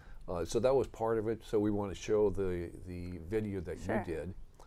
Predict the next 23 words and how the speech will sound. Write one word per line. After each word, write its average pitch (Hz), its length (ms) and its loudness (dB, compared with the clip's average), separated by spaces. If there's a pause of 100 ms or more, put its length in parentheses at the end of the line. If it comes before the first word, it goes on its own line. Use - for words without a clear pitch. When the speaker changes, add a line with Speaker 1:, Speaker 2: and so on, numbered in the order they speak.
(340)
Speaker 1:
uh, 90 120 -6
but 92 140 -2
we 107 160 0
also 110 240 -2
want 101 200 -6
to - 60 -14
talk 95 220 -8
about 92 200 -6
your 92 180 -4
role 90 280 -2
with 85 180 -10
the 85 60 -8
Oregon 85 260 -8
Working 87 300 -10
Families 85 320 -10
Party 82 380 -10
and 85 80 -8
what 87 160 -2
the 98 80 -4
Working 82 260 -8
Families 80 300 -10
Party 82 340 -4
is. - 300 -4